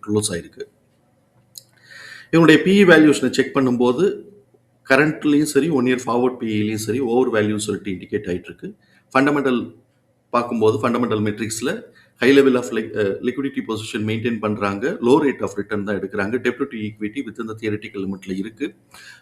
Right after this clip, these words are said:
பி இ பொறுத்த வரைக்கும் almost expensive valuation, கிட்டக்க நெருங்கிட்டா பி பி பொறுத்த வரைக்கும் சப்சிக்வெண்டா குரோத்துக்கான ஆப்பர்ச்சுனிட்டி இருக்கு. இது மெட்டல் ஸ்டாக் அப்படிங்கும்போது நமக்கு வந்து ஹை வாலட்டாலிட்டிங்கிறது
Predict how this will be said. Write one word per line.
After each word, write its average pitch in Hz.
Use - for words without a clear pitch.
பி 214
இ 196
பொறுத்த 143
வரைக்கும் 127
almost 123
expensive 117
valuation, 101
கிட்டக்க -
நெருங்கிட்டா 123
பி 147
பி 143
பொறுத்த 104
வரைக்கும் 107
சப்சிக்வெண்டா 101
குரோத்துக்கான 92
ஆப்பர்ச்சுனிட்டி 90
இருக்கு. 87
இது 143
மெட்டல் 143
ஸ்டாக் 147
அப்படிங்கும்போது 131
நமக்கு 123
வந்து 107
ஹை 113
வாலட்டாலிட்டிங்கிறது 98